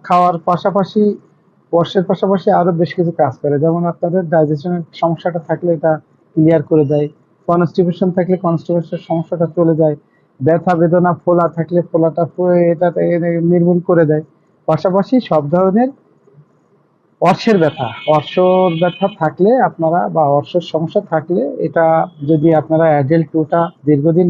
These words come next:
ব্যবহার করেন তাহলে আপনাদের পাইলসের সমস্যা থেকে আপনারা মুক্ত হতে পারবেন আশা করা যায়।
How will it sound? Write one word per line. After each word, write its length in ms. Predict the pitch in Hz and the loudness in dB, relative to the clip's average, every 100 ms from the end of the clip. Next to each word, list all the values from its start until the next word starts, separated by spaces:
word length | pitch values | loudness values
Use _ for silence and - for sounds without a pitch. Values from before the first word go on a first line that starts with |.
| 156 | 2
ব্যবহার 300 | 151 160 170 | 2 2 0
করেন 300 | 180 190 175 175 _ _ _ _ _ - | 0 0 0 -4 _ _ _ _ _ 0
তাহলে 360 | 160 170 180 285 311 _ _ _ _ _ _ _ _ _ _ _ - - - | 2 2 2 0 -4 _ _ _ _ _ _ _ _ _ _ _ -20 -20 -8
আপনাদের 380 | 160 165 151 151 147 - _ _ | -4 0 2 0 -2 -14 _ _
পাইলসের 320 | 165 156 185 - | -2 0 -2 -2
সমস্যা 280 | 170 165 190 | -2 -2 -2
থেকে 240 | - 202 | -2 0
আপনারা 320 | 247 156 165 156 | -2 0 0 2
মুক্ত 260 | 147 - | 0 0
হতে 220 | 143 143 143 | 0 0 0
পারবেন 300 | 139 127 135 | -2 -2 -6
আশা 220 | 139 139 | -6 -8
করা 220 | 127 127 | -6 -6
যায়। 200 | 120 120 | -6 -10